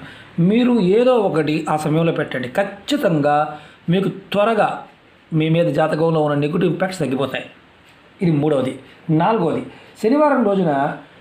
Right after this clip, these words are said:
మీరు ఒక నల్లటి క్లాత్ తీసుకోండి. నల్లటి క్లాత్ తీసుకొని నల్లటి నువ్వులు, ఒక గుప్పిడి నువ్వులు, నల్లటి నువ్వులు తీసుకోండి. చక్కగా మూట కట్టండి. దాంట్లో అంటే కట్టే ముందు దాంట్లో మీకు తోచినంతగా,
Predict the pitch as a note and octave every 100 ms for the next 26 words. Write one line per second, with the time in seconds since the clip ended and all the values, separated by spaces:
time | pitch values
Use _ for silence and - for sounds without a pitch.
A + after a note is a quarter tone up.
0 | - G3 F3 - - - D#3+ E3+ F#3+ F#3
1 | F3 F3+ G3 F#3+ F#3+ F3 - - - _
2 | _ _ - F3+ E3 F#3+ F3 E3 D#3+ E3+
3 | D#3 - E3 G3 - - - - - E3+
4 | G#3 G3+ D#3+ C#3 C3 C3 - - - -
5 | D#3+ D#3 D#3 E3 D#3+ D#3+ C#3+ - E3 D3+
6 | D3+ D3+ C#3+ C#3 D#3 D#3 E3 - - -
7 | - - - - - - - - F#3 F#3
8 | F3+ D3+ D#3 G3 - E3 D#3 D#3 - -
9 | - - - _ - - - - - E3+
10 | G3 G3 E3+ B2+ - E3+ E3+ - - -
11 | F#3+ A3+ A#3+ G#3 G3+ A3 F3+ F3 F3+ G#3
12 | F3 E3+ G3 F#3 E3 C#3 C3+ -